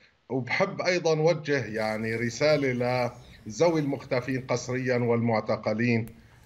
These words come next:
آه، يعني صعب أقول لهم كل عام وأنتم بخير وأتمنى لكم عام سعيد حقيقة، لأنه، آه، ال-، ال-، فيها مس-، يعني أشعر فيها تكاذب، لكن بحب أقول لهم إنه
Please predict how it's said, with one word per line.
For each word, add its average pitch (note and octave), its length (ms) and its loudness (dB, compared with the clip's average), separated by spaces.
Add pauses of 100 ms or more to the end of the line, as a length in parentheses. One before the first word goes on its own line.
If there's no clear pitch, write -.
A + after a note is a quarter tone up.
(140)
آه، A#2+ 500 4 (480)
يعني B2 800 0
صعب F#3+ 440 2
أقول F#3 160 0
لهم F3+ 160 2
كل F3+ 200 0
عام E3+ 240 4
وأنتم D#3+ 220 -2
بخير E3 300 0
وأتمنى D#3 640 0
لكم D#3 300 0
عام D3+ 260 2
سعيد C#3+ 440 -4
حقيقة، C#3 680 -4
لأنه، C#3 600 0 (380)
آه، C3 340 2
ال-، C3 140 -2
ال-، B2+ 280 -2
فيها E3+ 320 4
مس-، D#3+ 280 0 (120)
يعني C#3 420 -2
أشعر E3 280 -2
فيها C#3 300 -6
تكاذب، B2+ 640 -4 (340)
لكن E3+ 420 2
بحب F#3+ 320 -2
أقول F3 160 -4
لهم E3+ 200 -2
إنه D#3 440 2